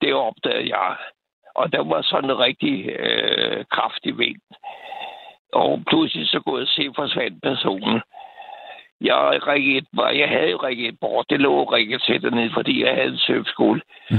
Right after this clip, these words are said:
Speaker 1: Og jeg tog et af bordene. Det var sådan en rundbånd et, og sejlede ud. Og der lå fiskede jeg personen op.
Speaker 2: Altså, som
Speaker 1: Og
Speaker 2: var
Speaker 1: hun
Speaker 2: faldet,
Speaker 1: sejlede ind.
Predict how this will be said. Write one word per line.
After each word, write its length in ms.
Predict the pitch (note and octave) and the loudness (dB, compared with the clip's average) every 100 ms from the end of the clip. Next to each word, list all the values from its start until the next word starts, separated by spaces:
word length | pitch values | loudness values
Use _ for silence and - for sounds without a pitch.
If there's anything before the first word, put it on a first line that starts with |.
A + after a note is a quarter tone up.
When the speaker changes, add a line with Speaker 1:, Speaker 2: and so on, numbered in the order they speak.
| F2+ | 0
Speaker 1:
Og 180 | - C#3 | 0 0
jeg 100 | D3+ | 0
tog 360 | - D#3+ C#3+ C3+ | 0 0 0 0
et 80 | D3 | 0
af 120 | C3 | 0
bordene. 540 | A#2 G2 A#2 - C3+ - | -2 0 0 0 0 0
Det 120 | B2+ | -2
var 120 | A#2 | 0
sådan 260 | C3 C#3 B2 | 0 0 0
en 100 | A#2+ | 0
rundbånd 520 | F#2+ A#2+ D#3+ C3+ A2+ | 0 -2 -2 -2 -2
et, 260 | A2+ G#2 G#2+ | 0 0 0
og 140 | B2+ | -2
sejlede 440 | - B2 G#2+ - A#2 | -2 -2 -2 -4 -4
ud. 220 | B2 A#2 - - - - - - - - - | -2 -2 -4 -10 -10 -10 -10 -14 -18 -6 -2
Og 160 | G3 | 0
der 100 | - | 0
lå 220 | D#3+ C#3+ B2 - | 0 -2 -4 -2
fiskede 360 | D#3+ D3 - | -2 0 0
jeg 100 | C#3+ - | 0 0
personen 520 | - - C#3 C#3+ C#3 | 0 2 2 4 4
op. 160 | A2+ G#2 _ - - _ _ _ _ _ _ _ - | 4 0 _ -18 -18 _ _ _ _ _ _ _ -4
Speaker 2:
Altså, 200 | A#2 B2 | -2 0
som 160 | C#3+ | 0
Speaker 1:
Og 60 | C3 | 0
Speaker 2:
var 60 | |
Speaker 1:
hun 120 | B2+ C3 | 0 2
Speaker 2:
faldet, 180 | C#3 | 4
Speaker 1:
sejlede 340 | C3 B2+ A#2+ A2+ | 2 0 -4 -4
ind. 160 | A#2 | -6